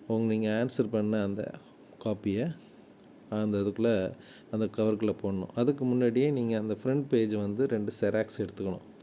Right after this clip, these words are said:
எடுத்துக்கிட்டு, அந்த கவருக்குள்ள போட்டு நீங்க ஒட்டிடலாம். அந்த ரெண்டு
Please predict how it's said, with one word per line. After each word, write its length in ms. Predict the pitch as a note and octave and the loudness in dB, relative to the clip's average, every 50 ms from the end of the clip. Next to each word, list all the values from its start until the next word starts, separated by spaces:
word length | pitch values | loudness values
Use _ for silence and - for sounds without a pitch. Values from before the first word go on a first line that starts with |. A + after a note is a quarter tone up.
| - - - - - - - - - - | -20 -20 -20 -20 -20 -20 -20 -20 -12 -4
எடுத்துக்கிட்டு, 720 | - A2+ A#2 A#2 A2 B2+ A2+ G2+ - C3+ D3+ F3+ - - - - - - - - - - - - - - - - - | 0 0 0 2 2 2 2 4 4 2 2 2 0 -6 -12 -14 -16 -20 -20 -20 -20 -20 -20 -20 -20 -20 -20 -10 -2
அந்த 280 | - B2 A#2+ A#2+ A2 G#2+ | 2 2 4 4 4 2
கவருக்குள்ள 520 | G#2+ - A#2 A#2+ B2 B2+ A#2+ C3 A2+ G#2+ | 4 6 6 8 8 6 6 4 2 4
போட்டு 240 | G#2+ A2+ A2 B2 C3+ | 4 2 2 2 2
நீங்க 280 | C#3 B2+ A2+ G#2 G2+ G2+ | 0 2 2 2 2 2
ஒட்டிடலாம். 380 | - A2+ G#2 G2+ F#2+ - - - - - - - - - - - - - | 2 2 2 2 -2 -4 -8 -16 -20 -20 -20 -20 -20 -20 -20 -20 -10 -6
அந்த 280 | G#2 G#2+ G#2+ G#2+ G#2+ G#2+ | -4 -2 0 2 2 4
ரெண்டு 280 | A#2 C3 C3+ C3+ D3 | 4 2 4 4 4